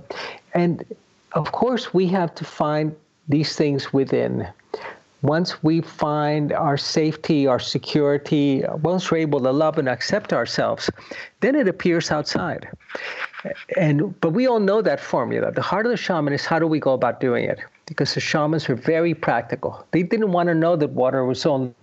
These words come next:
was H two O. They wanted to be able to make it rain. And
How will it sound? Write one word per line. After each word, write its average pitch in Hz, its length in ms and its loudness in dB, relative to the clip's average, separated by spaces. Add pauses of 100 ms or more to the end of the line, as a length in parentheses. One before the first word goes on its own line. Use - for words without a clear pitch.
(340)
was 147 220 2
H 151 320 0
two 160 180 2
O. 127 320 2 (440)
They 156 80 2
wanted 175 260 2
to 143 60 2
be 143 160 2
able 135 160 2
to 131 60 2
make 127 200 0
it 131 60 0
rain. 107 320 0 (1120)
And 139 320 0